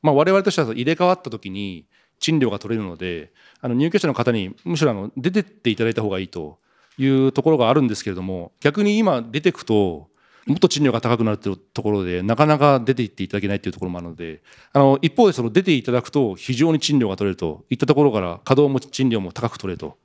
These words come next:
いったところで、チャンス到来というふうに考えております。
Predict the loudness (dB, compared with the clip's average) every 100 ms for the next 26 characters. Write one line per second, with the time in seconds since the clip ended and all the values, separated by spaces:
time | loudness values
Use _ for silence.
0 | -12 -4 0 0 -2 -8 -4 -2 -2 -6
1 | -6 -6 -10 -14 _ _ _ -4 -2 0
2 | 0 -2 -6 -12 -14 -16 -18